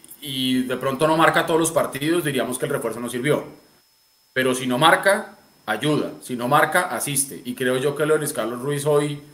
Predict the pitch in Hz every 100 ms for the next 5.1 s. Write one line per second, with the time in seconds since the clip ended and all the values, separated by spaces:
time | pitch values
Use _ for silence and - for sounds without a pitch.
0 | _ _ _ _ - 131 131 143 127 143
1 | 151 151 143 117 123 127 160 165 123 131
2 | 120 113 113 113 113 110 123 117 113 127
3 | 135 147 147 143 151 - 143 123 - 170
4 | 170 117 95 123 127 117 110 120 110 104
5 | -